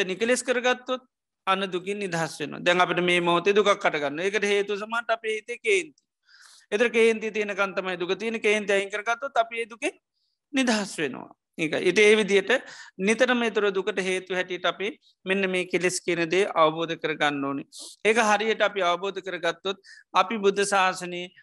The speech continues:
හරියට පියවරක් තිබ්බ ශා วก බවට පත් වෙනවා. ඒතර තමයි හරියටම ශාසනයේ අඩියක් තිබ්බ අය වෙන්නේ. එහෙම නැත්තම් මොකද වෙන්නේ? හැමදාම අපි මේ දුකින් නිදහස් වෙන්න කී කියා එක එක්කෙනා පස්සේ යන එක තමයි වෙන්නේ.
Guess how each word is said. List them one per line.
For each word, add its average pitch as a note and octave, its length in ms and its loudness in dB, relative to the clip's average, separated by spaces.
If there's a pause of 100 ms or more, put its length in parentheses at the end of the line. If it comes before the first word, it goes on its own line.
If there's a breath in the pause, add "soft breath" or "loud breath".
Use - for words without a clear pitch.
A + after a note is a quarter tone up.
(120)
හරියට G3 540 2
පියවරක් F#3 520 0
තිබ්බ F#3 220 -8
ශා E3+ 240 2
ว E3+ 100 -2
ก - 100 -14
බවට E3 380 -6
පත් - 300 -2
වෙනවා. - 280 -16 (140)
ඒතර F#3+ 260 2
තමයි G3 240 2
හරියටම F#3+ 480 2
ශාසනයේ F3 560 0 (340 loud breath)
අඩියක් A3 440 2
තිබ්බ F#3 240 -4
අය E3+ 220 4
වෙන්නේ. C#3+ 340 -8 (320 soft breath)
එහෙම A#3 220 6
නැත්තම් A3 380 0
මොකද G3 200 -2
වෙන්නේ? A3 320 0 (200 soft breath)
හැමදාම G3 580 2
අපි F#3 180 -4
මේ F#3 160 -8
දුකින් F3 320 -4
නිදහස් F3+ 360 0
වෙන්න F3+ 200 -2
කී E3 260 -4
කියා F#3 220 4
එක F#3 120 0
එක්කෙනා F3+ 440 2
පස්සේ F3 320 0
යන E3 80 -2
එක E3 180 -6
තමයි F3+ 300 0 (280)
වෙන්නේ. D3+ 400 -2